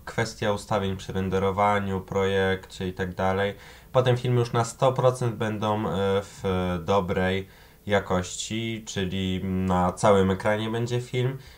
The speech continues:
i dobrej jakości, jeżeli chodzi o, y, H D. No, wszystko już będzie w porządku, tak jak do tej pory było. No i to jest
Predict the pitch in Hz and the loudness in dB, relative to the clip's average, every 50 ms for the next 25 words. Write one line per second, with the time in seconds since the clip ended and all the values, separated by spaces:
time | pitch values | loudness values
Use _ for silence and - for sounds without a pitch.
0 | - - - 104 107 107 107 107 104 101 95 101 104 98 101 101 98 95 98 95 | -16 -12 -8 -4 -4 -2 -2 -2 -2 -2 -2 0 0 2 2 2 2 2 0 0
1 | - 107 104 - - 104 98 95 98 95 95 95 - 95 92 92 98 - - 87 | -2 -4 -4 -4 -4 -4 -4 -2 -2 -4 -4 -2 -2 -2 -2 -2 -4 -2 0 2
2 | 87 85 87 85 - - - - - - - - 80 80 78 76 76 - - 107 | 2 4 2 2 -2 -8 -20 -20 -20 -20 -12 -8 -6 -4 -4 -4 -6 -6 -6 -6
3 | 92 76 73 73 78 95 120 151 185 196 185 - 180 170 - - 160 151 139 131 | -4 -4 -4 -4 -4 -4 -2 0 0 0 0 0 -2 -2 0 2 4 4 4 2
4 | 139 139 127 123 123 123 - 120 110 110 113 113 113 - - 95 95 98 92 - | 0 0 -2 -2 -6 -4 -2 -2 0 0 0 -2 -2 -6 -6 -4 -4 -4 -2 -2
5 | 104 98 90 90 95 - 85 85 73 - 85 85 85 85 82 78 78 85 85 80 | -2 -2 -2 -4 -6 -4 -6 -6 -4 0 0 0 0 0 -2 -4 -2 0 0 0
6 | - - - - - - - - - - - - - - - - - - - - | -2 -4 -8 -14 -20 -20 -20 -20 -20 -20 -20 -20 -20 -20 -20 -20 -20 -20 -20 -20
7 | - - 185 220 247 226 208 175 165 160 151 | -4 2 4 4 4 6 6 6 6 4 2